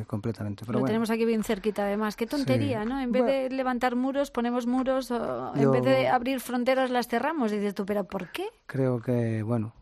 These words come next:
Speaker 1: eso es una cuestión de que hay que, no sé, yo me daría una vuelta por el mundo para ver realmente cómo hay otro, cómo están otros países.
Speaker 2: Claro, yo creo que la gente cuando piensa así es porque no sale, porque no viaja.
Speaker 1: Eso es,
Speaker 2: Sal
Speaker 1: eso.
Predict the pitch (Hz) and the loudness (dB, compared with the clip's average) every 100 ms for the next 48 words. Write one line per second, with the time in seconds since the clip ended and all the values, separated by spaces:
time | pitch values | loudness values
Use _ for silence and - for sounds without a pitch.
0 | - 139 131 117 131 120 113 113 - - | -14 -12 -10 -8 -4 -4 -4 -6 -10 -6
1 | 120 117 113 110 104 98 95 92 - _ | -2 0 0 0 -2 -4 -6 -8 -16 _
2 | _ _ _ - 110 - 113 120 - 135 | _ _ _ -8 -8 -6 -8 -8 -12 -14
3 | - - _ 135 123 123 120 - 120 - | -16 -18 _ -20 -20 -18 -20 -8 -8 -6
4 | - 127 - 151 151 139 139 143 139 131 | -8 -10 4 6 6 4 4 4 0 0
5 | 131 127 113 120 110 92 - _ _ _ | 0 2 2 0 0 -4 -10 _ _ _
6 | _ - - - 117 113 117 120 120 117 | _ -20 -20 -6 0 2 2 2 2 2
7 | 113 110 113 110 110 113 110 107 107 110 | 0 -2 -2 -2 -2 -4 -6 -6 -6 -4
8 | 110 104 - 110 110 - 269 285 233 247 | -6 -6 -8 -8 -8 -10 -8 -6 -6 -6
9 | 269 247 214 254 254 247 240 226 254 247 | -4 -4 -4 -4 -4 -4 -2 -2 -2 -2
10 | 254 262 - 262 240 233 240 262 254 226 | -2 -4 -2 -2 2 2 2 0 0 0
11 | 220 214 233 247 269 120 123 120 113 107 | 0 2 4 4 4 6 4 2 0 0
12 | 104 95 120 277 294 262 | 0 2 2 4 4 0